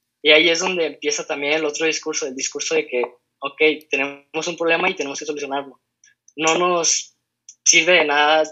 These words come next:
decir de que, "Ay, pues se va a acabar el mundo, pues en treinta años, pues ya no me tocó a mí,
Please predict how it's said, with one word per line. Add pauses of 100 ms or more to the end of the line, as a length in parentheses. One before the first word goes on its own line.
(120)
decir
de
que,
"Ay,
pues
se
va
a
acabar
el
mundo,
pues
en
treinta
años,
pues
ya
no
me
tocó
a
mí,